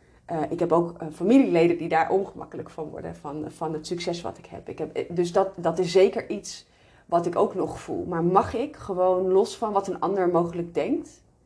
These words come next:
mag ik hem gewoon helemaal ownen? Want het grappige is, ik spreek dit uit en ik realiseer me dat er mensen zijn die dit mogelijk triggerend vinden. Ik realiseer me dat er mensen zijn die dit inspirerend vinden.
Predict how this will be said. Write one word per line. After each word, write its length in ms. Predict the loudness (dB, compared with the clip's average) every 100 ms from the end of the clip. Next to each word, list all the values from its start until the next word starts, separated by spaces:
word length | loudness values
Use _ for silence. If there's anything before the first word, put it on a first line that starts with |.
| _ _ _ _ _
mag 220 | -2 -2
ik 80 | -2
hem 160 | -4 -4
gewoon 220 | 0 -2
helemaal 600 | 0 0 0 0 -4 -8
ownen? 320 | -8 -10 -12 -16 _ _ _ _ _ _
Want 120 | -6
het 100 | -4
grappige 320 | 4 4 4
is, 60 | 0
ik 140 | 0
spreek 380 | -2 0 2 2
dit 220 | -2 -2
uit 460 | 0 0 0 -4 -20 _ _ _ _
en 100 | 0
ik 100 | 2
realiseer 460 | 4 4 4 0 0
me 60 | 2
dat 140 | 0
er 60 | 0
mensen 260 | 0 -2
zijn 140 | 0 2
die 100 | 2
dit 140 | 2
mogelijk 340 | 0 -2 -6
triggerend 420 | 0 2 2 0 0
vinden. 260 | -4 -2
Ik 100 | 0
realiseer 380 | 2 2 2 0
me 60 | 0
dat 140 | 0
er 60 | 0
mensen 260 | 0 0
zijn 140 | -4 -4
die 100 | -2
dit 160 | -4
inspirerend 600 | -4 -8 -6 -6 -4 -6
vinden. 380 | -6 -6 -6